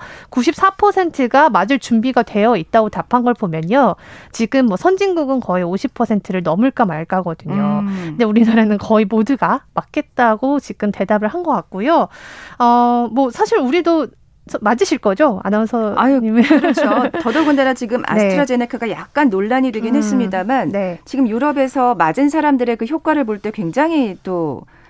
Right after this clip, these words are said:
Speaker 2: 높은 성공률을 지니고 있더라고요.
Speaker 1: 네, 그
Speaker 2: 그래서
Speaker 1: 파우치 소장이라고 해서
Speaker 2: 네, 네.
Speaker 1: 미국에 굉장히 유명한 이 전염병원 연구소장이 있습니다. 이 사람이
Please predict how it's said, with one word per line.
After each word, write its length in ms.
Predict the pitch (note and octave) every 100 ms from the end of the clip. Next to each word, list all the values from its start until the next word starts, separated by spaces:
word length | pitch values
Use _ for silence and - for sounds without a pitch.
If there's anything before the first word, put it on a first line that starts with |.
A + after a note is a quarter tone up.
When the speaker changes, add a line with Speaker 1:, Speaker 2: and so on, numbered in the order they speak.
| _ _ - _ -
Speaker 2:
높은 300 | F3+ - C#4+
성공률을 840 | F4+ F#4 G4+ F#4 A3+ G#3+ D3+ F#2 -
지니고 360 | G#3+ G3+ G#3+
있더라고요. 520 | D3 - F#3+ D#3+ C3+
Speaker 1:
네, 380 | G#3+ A3+ G#3+ G3+
그 100 | A#3
Speaker 2:
그래서 40 | -
Speaker 1:
파우치 420 | A4+ C#4+ G#3 B4+
소장이라고 680 | A4+ F#4+ E4 D4+ C4 A#3 G#3+
해서 180 | G3 A3
Speaker 2:
네, 80 |
네. 120 | C#4 F#3+
Speaker 1:
미국에 560 | - F3+ F3+ G3+ A#3 A3
굉장히 600 | G3+ G#3 A#3 A#3 A#3 G3+
유명한 580 | G#3+ C#4 C#4 C4+ D#4 D#4+
이 100 | A3
전염병원 600 | - A3 C#4+ C#4+ C4+ B3
연구소장이 600 | G#3 A#3 C#4 C4 A3+ A3
있습니다. 800 | G3 - G#3 F3+ E3 E3+ F#3 E3+ - - - -
이 100 | B3+
사람이 640 | C#4 F#4+ C#4+ A#3+ D#4+ G#3+